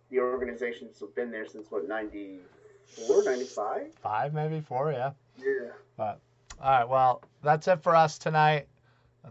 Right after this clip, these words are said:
Speaker 2: Thank you guys very much. Uh, we'll be back next week at our normal time of seven thirty.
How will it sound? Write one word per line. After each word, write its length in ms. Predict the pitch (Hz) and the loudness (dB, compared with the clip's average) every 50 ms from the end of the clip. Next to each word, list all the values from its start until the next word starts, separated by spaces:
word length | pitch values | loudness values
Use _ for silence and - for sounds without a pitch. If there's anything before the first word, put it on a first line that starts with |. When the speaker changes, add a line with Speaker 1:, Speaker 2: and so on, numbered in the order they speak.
| - | -6
Speaker 2:
Thank 300 | - 156 147 147 147 - | 0 0 0 0 0 -2
you 80 | 156 143 | -6 -6
guys 380 | 139 139 135 139 139 139 135 123 | -4 0 2 2 2 2 2 2
very 200 | 147 143 139 139 | 0 0 0 0
much. 380 | 139 135 135 131 - - - | 0 0 0 0 -2 -4 -2
Uh, 260 | 139 131 127 127 127 123 | 0 2 2 0 0 -2
we'll 140 | 123 127 123 | -4 -6 -6
be 180 | 131 135 135 | -6 -6 -4
back 300 | 131 135 127 127 127 - | 0 2 2 2 0 -2
next 280 | 139 127 120 - - - | -4 -8 -8 -8 -6 -4
week 280 | 160 165 165 151 - _ _ _ _ _ _ - - | -4 -4 -4 -4 -8 _ _ _ _ _ _ -6 -2
at 120 | 135 135 | 0 2
our 140 | 131 131 131 | 2 2 2
normal 340 | 135 135 139 139 135 135 131 | 0 0 0 0 0 -2 -2
time 300 | - 139 131 135 139 131 | 0 2 2 2 0 -4
of 120 | 120 - | -6 -4
seven 300 | - 139 131 127 127 120 - | -2 -2 -2 -2 -4 -12 -2
thirty. 400 | - 160 180 202 214 233 247 226 | 2 4 4 6 4 2 0 -2